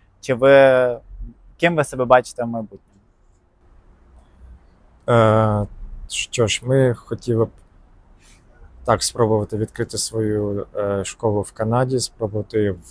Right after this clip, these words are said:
Speaker 2: власний бізнес тут. Е, е, також хотіли б продовжити танцювати, бути на сцені. Е,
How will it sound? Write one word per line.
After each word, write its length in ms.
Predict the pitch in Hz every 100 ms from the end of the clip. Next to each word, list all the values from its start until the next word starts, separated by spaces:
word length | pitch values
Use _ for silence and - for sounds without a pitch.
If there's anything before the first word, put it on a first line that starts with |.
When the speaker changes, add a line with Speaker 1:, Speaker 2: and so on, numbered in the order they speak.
| - -
Speaker 2:
власний 380 | 110 110 - 104
бізнес 460 | 95 120 123 131 -
тут. 340 | - 131 - - - - - _ _ _ _
Е, 80 | 104 101 98 98 95 - _ _ _ _
е, 320 | - 101 98 92
також 720 | - - - 113 101 - - - - _ _ _ _ _ _
хотіли 360 | - - 120 110
б 40 | -
продовжити 580 | - 117 110 98 98 107
танцювати, 680 | - 98 - 107 107 123 -
бути 280 | 101 104 104
на 120 | 98
сцені. 540 | - - 117 120 123 123 - - - - _ _
Е, 760 | 107 101 98 95 95 95 95